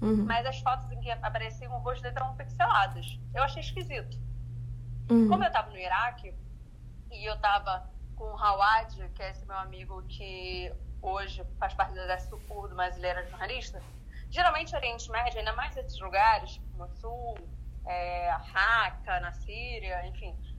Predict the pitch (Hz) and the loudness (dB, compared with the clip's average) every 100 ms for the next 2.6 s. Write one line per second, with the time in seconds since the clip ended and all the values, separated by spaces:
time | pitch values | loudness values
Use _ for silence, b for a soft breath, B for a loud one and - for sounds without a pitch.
0 | - 202 - 233 - 285 302 294 - 330 | 0 0 2 -2 -2 -2 -2 -4 -6 2
1 | 359 453 185 - - - - 196 220 247 | 4 4 2 -2 -6 -8 -8 -6 -2 4
2 | 233 226 233 269 269 247 | 6 6 6 4 2 -2